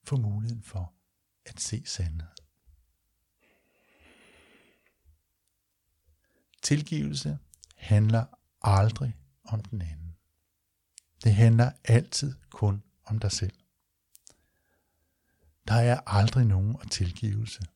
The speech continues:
at tilgive, fordi tilgivelse altid er en korrektion af din egen opfattelse. Hvis alt er et spejl af dig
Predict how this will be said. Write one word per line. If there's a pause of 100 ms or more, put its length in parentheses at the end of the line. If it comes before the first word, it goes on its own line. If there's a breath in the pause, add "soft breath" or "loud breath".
(320)
at
tilgive,
fordi
tilgivelse
altid
er
en
korrektion (520)
af
din
egen (160)
opfattelse. (2500 loud breath)
Hvis (100)
alt (1000)
er
et
spejl (180)
af
dig